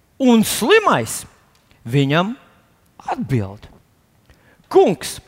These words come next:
septītais pāns, "man nav neviena cilvēka, kas man ienestu dīķī. Kad ūdens tiek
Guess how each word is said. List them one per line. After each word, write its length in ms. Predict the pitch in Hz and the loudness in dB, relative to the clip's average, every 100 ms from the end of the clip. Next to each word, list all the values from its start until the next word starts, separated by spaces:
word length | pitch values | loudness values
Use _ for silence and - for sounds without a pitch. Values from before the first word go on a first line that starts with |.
| _ | _
septītais 500 | - 190 147 117 107 | -2 0 0 -4 -8
pāns, 240 | - 107 - - | -12 -18 -18 -4
"man 240 | 143 160 | -2 0
nav 240 | 180 190 | 2 2
neviena 560 | 170 156 135 226 269 285 | -2 -4 -4 -2 -2 -4
cilvēka, 540 | - 330 294 143 110 | -4 -4 -4 -4 -4
kas 180 | - 127 | -4 -6
man 180 | 123 123 | -4 -4
ienestu 440 | 135 143 165 - 175 | -2 -2 -2 -6 -6
dīķī. 480 | 247 262 - - - _ _ | -2 -4 -6 -14 -16 _ _
Kad 160 | - 127 | -2 0
ūdens 360 | 175 202 185 - | 2 2 0 2
tiek 180 | 185 | -2